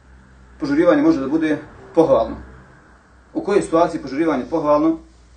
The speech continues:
To je u situaciji ako smo već unaprijed nešto isplanirali ili imamo iskustva u nekoj, u nekoj stvari, u nekom projektu, znači već imamo iskustvo, već znamo otprilike na koji način treba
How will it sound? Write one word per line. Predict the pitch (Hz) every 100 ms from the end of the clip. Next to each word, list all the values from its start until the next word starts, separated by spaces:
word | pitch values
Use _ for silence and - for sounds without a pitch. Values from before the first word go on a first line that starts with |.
| - -
To | 180
je | 170 - - -
u | 165 160
situaciji | - - 151 165 160 165 160 - - _ - - - - _ - -
ako | 175 170 165 160
smo | - 156
već | 175 - - _ -
unaprijed | 170 151 - 113 - _ _
nešto | 156 160 143
isplanirali | 131 127 127 135 123 113 -
ili | 131 135
imamo | 143 135 123
iskustva | - 135 147 - 120
u |
nekoj, | 123 - - - _ _ _ _ _ _ _
u | - - 131
nekoj | 151 135
stvari, | 120 135 139 131
u |
nekom | 123 120 107
projektu, | 147 131 120
znači | 123 131
već | 143
imamo | 151 135 113
iskustvo, | - 131 147 147
već | 139 127
znamo | 127 143 135
otprilike | 123 139 143 -
na | 123
koji | 117 156
način | 135 139 135
treba | - 131 123 117